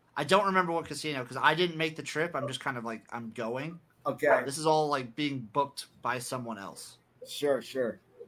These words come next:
Speaker 2: Well, that is awesome, man. I wish I was there. I'm, I'm, I go to Vegas about four times a year. I just kinda haven't because of covid.
Speaker 1: Whoa.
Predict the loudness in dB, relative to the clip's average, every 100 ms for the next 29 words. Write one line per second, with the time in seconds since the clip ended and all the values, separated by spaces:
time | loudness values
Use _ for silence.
0 | _ _ _ 2 6 6 6 2 4 2
1 | -2 -2 0 2 0 2 4 4 2 4
2 | 4 6 2 0 -4 _ _ -6 -6 -10
3 | _ _ _ -20 -16 -4 -2 2 2 4
4 | 2 2 0 0 0 -2 0 0 2 0
5 | 0 -2 -10 -4 0 2 0 -4 -18 _
6 | 10 10 8 -6 -4 6 8 8 2 2
7 | 2 4 2 0 -10 10 12 12 12 12
8 | 12 12 12 10 10 4 -2 -4 6 10
9 | 12 12